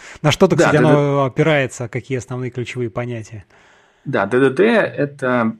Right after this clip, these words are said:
Speaker 2: ам, я бы сказал, набор практик, которые, а, нацелены на то, чтобы,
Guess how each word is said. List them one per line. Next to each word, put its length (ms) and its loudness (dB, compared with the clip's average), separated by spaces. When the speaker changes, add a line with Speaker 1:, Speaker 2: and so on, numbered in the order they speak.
Speaker 2:
ам, 400 -6
я 80 -10
бы 80 -8
сказал, 260 -2
набор 380 0
практик, 600 -4
которые, 600 -4
а, 360 -8
нацелены 540 0
на 180 -4
то, 260 2
чтобы, 800 -4